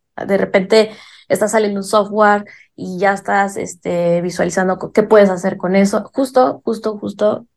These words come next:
me imagino que tú, pues, trabajas con varios tipos de software que te ayudan a hacer esta programación en tiempo real, con el tema del sol, seguramente también lo haces. Eh,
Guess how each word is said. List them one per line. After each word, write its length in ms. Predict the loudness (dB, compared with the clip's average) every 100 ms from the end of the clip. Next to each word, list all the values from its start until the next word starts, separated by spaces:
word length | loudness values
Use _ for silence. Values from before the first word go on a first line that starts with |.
| -8
me 140 | -6
imagino 440 | -4 -4 -2 0
que 120 | 0 -4
tú, 340 | -2 -2 -2 -10 -16 -4
pues, 140 | 0
trabajas 400 | 4 4 4 0
con 200 | 0 0
varios 280 | 2 2 0
tipos 340 | -4 -6 -4 -2
de 120 | -4
software 640 | 2 2 2 0 0 0 -10 -20 _
que 120 | -8 -2
te 100 | 0
ayudan 520 | 2 4 4 2 -4
a 440 | -8 -6 -4 -4 -4
hacer 220 | -4 -2 -4
esta 220 | -4 -6
programación 800 | -6 -4 -6 -8 0 2 2 0
en 100 | -4
tiempo 280 | -6 -8 -6
real, 680 | -2 2 2 2 -2 -8 _ _ _ _
con 160 | -4
el 140 | -4 -2
tema 280 | -2 0 -2
del 160 | -4
sol, 440 | 0 6 6 6 2
seguramente 680 | -2 -2 0 0 0 -4
también 380 | -6 -6 -4 -4
lo 120 | -2
haces. 640 | 2 2 2 0 0 -2 -6 _ _ _ _ _ _ -8
Eh, 760 | -2 0 2 2 2 0 -2